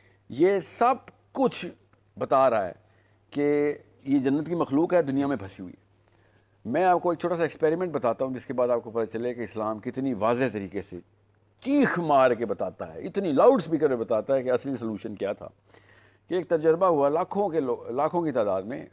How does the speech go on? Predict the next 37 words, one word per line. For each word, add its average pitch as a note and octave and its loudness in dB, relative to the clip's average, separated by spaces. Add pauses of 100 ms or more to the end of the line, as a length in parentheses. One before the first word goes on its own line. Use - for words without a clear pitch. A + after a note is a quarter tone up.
साइंसदानों C3+ -2
ने C3 -2
किया, G#2 -4
साइकोलॉजिस्ट A2+ -6
ने F2+ -12
किया, F2 -12 (1040)
अ, - -8
और C#3 2
ये D3+ 4
पढ़ें F#3 2
ज़रा, G2+ 0
इसकी G#2+ -6
तफसील B2+ -6
छपी C#3+ -6
हुई A#2+ -2
है F2 -8
सारी, F2+ -14 (680)
कि F3+ -2
दुनिया F3 -2 (540)
के F3 -2
तमाम G3 2
तर F3 2
मुल्कों D#3 0
से, D3 2
अ, - -6 (200)
अलग-अलग D3 4 (360)
लोगों B2 0
को B2+ -2
उन्होंने B2 -2
कहा C#3 -2
कि C#3+ -6 (220)
सबसे E3+ -6
खूबसूरत D3+ -2
तस्वीर C3 0
बनाओ F2+ -4 (1500)
और B2 2
हम, C#3+ 0